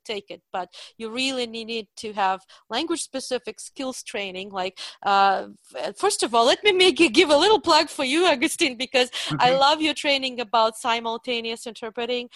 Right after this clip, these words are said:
Speaker 2: Thank you.
Speaker 1: And on our exam, we do have simultaneous piece, and it's important for people at least to hear you in English talking about it, uh, uh, or any other training providers, but you do a wonderful job on this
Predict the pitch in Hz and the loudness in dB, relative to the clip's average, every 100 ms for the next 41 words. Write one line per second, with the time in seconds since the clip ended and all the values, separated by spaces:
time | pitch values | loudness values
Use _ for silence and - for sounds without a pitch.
0 | - - _ 240 233 226 226 - 220 220 | -20 -20 _ 0 2 2 -2 -6 -4 0
1 | 226 220 220 226 226 208 170 220 247 233 | -2 -2 -2 -2 -2 -6 -10 -8 -2 -2
2 | - 233 226 220 220 240 214 214 220 - | -2 -2 -2 -4 -8 -8 -8 -8 -12 -12
3 | 240 214 - - - _ 220 220 - 208 | -10 -10 -12 -18 -20 _ -6 -6 -6 -8
4 | - 254 - 247 - 220 226 - 220 196 | -2 -2 -2 -8 -12 -12 -14 -8 -8 -8
5 | 208 214 - 202 214 202 185 175 - 185 | -10 -12 -14 -12 -8 -8 -8 -12 -10 -12
6 | 175 202 220 240 247 - - _ _ 208 | -10 -12 -6 -6 -6 -10 -12 _ _ -6
7 | 220 269 247 240 254 254 262 277 277 - | -4 -8 -10 0 4 4 4 0 0 -6
8 | - 240 - 214 208 202 208 - 208 - | -16 -16 -4 2 4 4 2 0 -2 2
9 | 233 226 - 226 220 226 240 262 285 254 | 4 6 4 2 4 4 4 2 2 0
10 | 240 - 240 226 214 220 208 226 285 214 | -2 -4 2 2 2 0 -6 -6 -2 0
11 | 202 208 202 190 196 185 180 185 | 0 -2 -6 -6 -4 -4 -6 -10